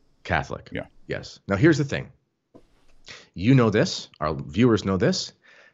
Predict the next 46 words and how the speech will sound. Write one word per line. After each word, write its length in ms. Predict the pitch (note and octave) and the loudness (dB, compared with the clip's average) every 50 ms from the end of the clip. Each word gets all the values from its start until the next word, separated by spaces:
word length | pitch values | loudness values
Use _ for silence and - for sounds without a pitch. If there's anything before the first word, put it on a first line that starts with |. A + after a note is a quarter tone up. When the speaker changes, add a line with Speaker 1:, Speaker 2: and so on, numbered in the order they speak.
| _ _ _ _ _ _ | _ _ _ _ _ _
Speaker 1:
Catholic 480 | - - C3+ D3+ D#3+ - - C3+ C3+ - | -4 0 0 2 2 2 2 0 2 0
schools, 680 | - - - - D3+ B2+ F#2+ D#2+ D#2 F#2+ C#3+ C#3 - | -4 -2 2 4 4 4 4 4 2 0 -2 -2 -2
even 180 | - D#3 F3+ D#3+ | 0 2 2 4
today, 220 | C#3 - D#3 G2+ D2+ | 4 4 4 4 4
like, 160 | C#2 C#2 C#2 | 2 0 0
I 80 | E2 G2 | 2 2
live 140 | G#2+ G2+ | 2 2
in 60 | G2 F#2+ | 2 0
a 40 | F#2+ | 0
little 160 | G2 F#2 F#2 | 0 0 0
village 520 | D#2 F2 E2+ D#2+ F2 G#2+ A#2+ - - - _ _ _ _ _ _ _ _ _ _ _ _ _ _ - - | 0 0 0 2 2 0 0 -2 -8 -12 _ _ _ _ _ _ _ _ _ _ _ _ _ _ -18 -6
where 140 | E2+ F2 F2 | -2 0 2
there's, 180 | D#2 F2+ D#2+ - | 2 2 2 2
like, 140 | F2 E2+ - | 0 0 0
the 80 | F2 | 0
Novus 280 | E2+ F2+ F2+ F2 E2+ - | 0 0 0 0 0 0
Ordo 180 | F#2 F2+ F2+ | 2 2 2
Church, 520 | F2 - - E2+ E2 E2 - - - - - _ _ - | 0 0 -2 -2 -2 -2 -4 -8 -12 -14 -18 _ _ -6
the 80 | E2 | 0
Novus 260 | D#2+ E2 E2 D#2+ - | 0 0 0 2 2
Ordo 160 | F2+ E2 E2 D#2 | 2 2 2 2
School, 500 | - - - F2 D#2+ D#2+ D2+ D2 C#2+ - _ - | 0 0 0 2 2 2 0 -2 -4 -12 _ -6
and 120 | D2 D2 D2 | -4 -4 -4
the 40 | C#2+ | 0
cemetery. 520 | - C#3+ A2+ E2+ - - C#2 A#1 A1 - - _ _ _ _ _ _ _ _ _ _ _ | 2 2 2 2 0 -2 -6 -6 -6 -10 -14 _ _ _ _ _ _ _ _ _ _ _
Okay, 180 | - F2+ F2+ F2 | -4 -2 0 2
that's 220 | G#2+ D3 C#3 - | 2 0 0 0
normal. 460 | B2+ C3 C#3+ B2+ E2 B1+ G1+ - _ _ _ _ _ _ _ | 0 2 2 2 0 -2 -10 -16 _ _ _ _ _ _ _
Like, 120 | G#2 G2 | -6 -6
you 60 | D2 | -4
Speaker 2:
Yes. 60 | C2+ A2 | -2 -2
Speaker 1:
have 120 | G2+ F2+ | -4 -4
school, 560 | - - - B2 A#2 A#2 C3 D3+ E3 E3 C#3+ C3+ | -4 -8 -6 -4 -2 0 2 2 0 -2 -4 -8
you 120 | G#2+ F#2+ | -8 -6
have 180 | F2+ G#2+ G#2 F#2+ | -4 -6 -6 -6
church, 360 | - - G2 F2+ E2+ - - | -6 -4 -4 -4 -4 -4 -8
you 80 | D#2+ D#2+ | -8 -8
have 120 | E2+ D#2+ | -6 -6
cemetery. 560 | - - F2+ D#2 C#2 - D#2 B1 G#1+ G#1 - - _ _ _ - - - - - _ _ | -6 -6 -6 -6 -6 -6 -6 -6 -6 -8 -12 -16 _ _ _ -20 -20 -20 -20 -20 _ _
That's 200 | D#2+ F2 F#2+ - | -2 -2 -2 0
whether 280 | F2+ F#2+ G#2 G#2 A2 G#2 | 0 2 4 6 6 4
it's 100 | F#2+ - | 4 2
residential 480 | E2+ G2 G2 G#2 F#2+ G2+ F#2+ - F#2+ | 0 0 0 2 0 -2 -2 -4 -8
school 280 | - - - E2+ D#2+ D2 | -10 -10 -8 -6 -6 -4
or 60 | D2+ | -4
not. 300 | C#2+ B1 G#1+ - - - | -4 -4 -6 -8 -10 -14